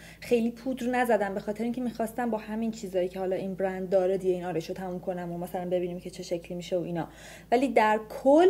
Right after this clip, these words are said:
حالا بهتون می‌گم، البته این مونده، این ستینگ اسپریشون هم مونده که نوشته four in one mist. حالا فور چیه؟ یعنی منظورش از چهار در یک چیه؟ چه چهار تا کاری رو مد نظرشه نمی‌دونیم،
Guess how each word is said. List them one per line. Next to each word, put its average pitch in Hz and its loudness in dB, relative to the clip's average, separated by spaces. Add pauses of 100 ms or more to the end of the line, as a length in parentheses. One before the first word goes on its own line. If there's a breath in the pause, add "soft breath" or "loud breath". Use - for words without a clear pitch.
(220)
حالا 240 10
بهتون 262 12
می‌گم، 180 4
البته 208 4
این 262 4
مونده، 170 2 (580)
این 233 2
ستینگ 208 0
اسپریشون 247 0
هم 269 0
مونده 233 2
که 269 2
نوشته 254 -2 (380)
four 262 6
in 208 -2
one 220 2
mist. - -4
حالا 196 0
فور 208 0
چیه؟ 247 2
یعنی 202 -2
منظورش 202 -2
از 185 2 (180)
چهار 185 0
در 180 2
یک 180 0
چیه؟ 202 2
چه 190 -4 (160)
چهار 175 -6
تا 170 -10
کاری 180 0
رو 180 0 (800 loud breath)
مد 220 6
نظرشه 226 6
نمی‌دونیم، 392 4